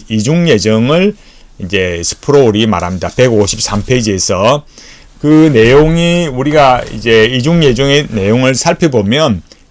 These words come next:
이제 그런 오류들이 무엇인가를 잘 알 수 있습니다. 그래서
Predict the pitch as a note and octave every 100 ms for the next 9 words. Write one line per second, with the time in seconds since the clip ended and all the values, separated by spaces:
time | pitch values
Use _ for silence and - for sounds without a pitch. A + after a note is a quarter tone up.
0 | - F#2 F2+ F2+ E2+ F2 - A#2 B2 G2+
1 | C#3 D3+ E3 C#3 G2 G#2 G#2+ C3+ A2+ G2
2 | C3+ F3 - F#2+ G2 D#2+ - B2+ A#2+ G2
3 | - G2 F2 D2+ - - - - - -
4 | - _ _ - B2 B2 - A#2 A#2+ G#2